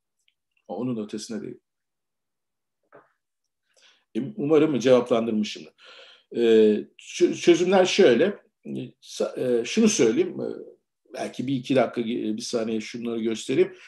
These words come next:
S-, e, sayısal şeyleri, e, özetleyebilmem için P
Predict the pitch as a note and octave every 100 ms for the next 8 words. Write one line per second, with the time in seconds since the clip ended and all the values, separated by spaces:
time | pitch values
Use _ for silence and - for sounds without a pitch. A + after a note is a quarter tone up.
0 | _ - - - C3 - _ _ _ _
1 | _ _ _ C3 C3+ B2 B2 B2 A#2+ -
2 | - - C#3 C#3+ - F#3 F3+ F3 D#3 D3+
3 | D3+ D3+ B2 A2+ A#2+ C3 C3 C#3+ D3 D#3
4 | D#3 E3 F#3 C#3 C3 G#3+ - E3+ D#3+ D#3+
5 | -